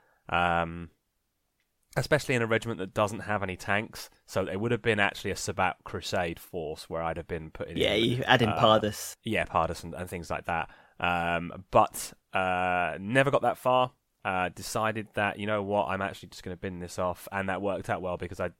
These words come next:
Speaker 1: you know, again, no personal hobby time. I would not be having time to be working on an <laughs> Imperial Guard regiment, um, as, as a hobby,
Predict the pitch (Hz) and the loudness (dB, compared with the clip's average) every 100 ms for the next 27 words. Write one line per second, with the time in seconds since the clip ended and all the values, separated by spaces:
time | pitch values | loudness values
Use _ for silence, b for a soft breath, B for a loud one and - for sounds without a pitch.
0 | - 82 82 82 87 78 87 85 98 92 | -10 -8 -6 -4 -6 -6 -6 -4 -6 -6
1 | 87 92 90 95 87 98 101 98 - 92 | -8 -8 -4 -4 -4 -4 -2 -2 -4 -4
2 | 90 90 85 - 98 87 85 - 85 87 | -4 -6 -6 0 0 0 -8 -12 -10 -2
3 | 92 92 104 90 101 101 - 120 98 98 | -2 -2 -6 -6 -6 -6 -2 0 0 2
4 | 107 101 104 107 101 104 90 95 b b | 6 6 6 0 -2 -4 -8 -10 b b
5 | b b 87 85 85 82 - b b - | b b -6 -4 -2 -4 -10 b b -8
6 | 92 90 92 92 90 92 87 | -6 -4 -4 -4 -4 -4 -4